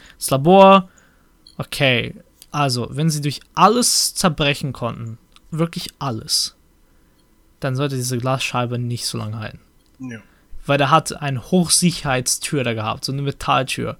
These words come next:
Speaker 2: Das ist
Speaker 1: Erstens, wie
Speaker 2: Bullshit.
Speaker 1: kommen sie überhaupt da durch? Zweitens, wenn sie da durchkommen, was hält diese Glastür da auf? Finde ich halt wieder so ein bisschen too much, Leute, ne? Bau-, äh, weißt du, das ist halt,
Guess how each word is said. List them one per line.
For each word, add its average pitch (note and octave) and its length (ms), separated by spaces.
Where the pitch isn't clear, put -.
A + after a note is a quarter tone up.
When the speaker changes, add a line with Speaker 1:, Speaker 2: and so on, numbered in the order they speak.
Speaker 2:
Das - 360
ist - 160
Speaker 1:
Erstens, D#3 280
wie D3 40
Speaker 2:
Bullshit. - 120
Speaker 1:
kommen F#3 140
sie D#3 80
überhaupt C3 240
da D3+ 60
durch? G#3+ 400
Zweitens, D3+ 600
wenn D3+ 120
sie E3 100
da D#3+ 80
durchkommen, C#3+ 800
was - 400
hält D#3+ 260
diese D3 260
Glastür C#3+ 400
da A#2+ 100
auf? D#3+ 320
Finde B3+ 240
ich C4+ 100
halt A#3 220
wieder F3+ 220
so E3 120
ein C#3+ 160
bisschen F3 220
too D#3 80
much, E3+ 340
Leute, F#3+ 300
ne? A#3 180
Bau-, G3 200
äh, A3 100
weißt F#3+ 180
du, C#4+ 60
das G3 200
ist - 140
halt, F#3 160